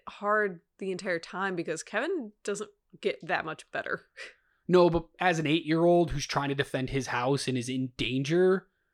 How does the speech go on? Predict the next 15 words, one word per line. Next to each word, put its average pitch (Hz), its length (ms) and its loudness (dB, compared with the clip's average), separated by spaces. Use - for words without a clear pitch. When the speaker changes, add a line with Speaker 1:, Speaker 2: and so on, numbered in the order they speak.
Speaker 2:
you 147 180 2
can 147 160 4
connect 139 340 0
to 143 100 2
him 143 60 0
a 143 40 0
little 147 180 2
bit 147 220 2
because 131 220 -6
you're - 40 -10
kind 131 160 -2
of 110 140 -8
rooting 127 280 -4
for 143 160 -2
him. 160 280 0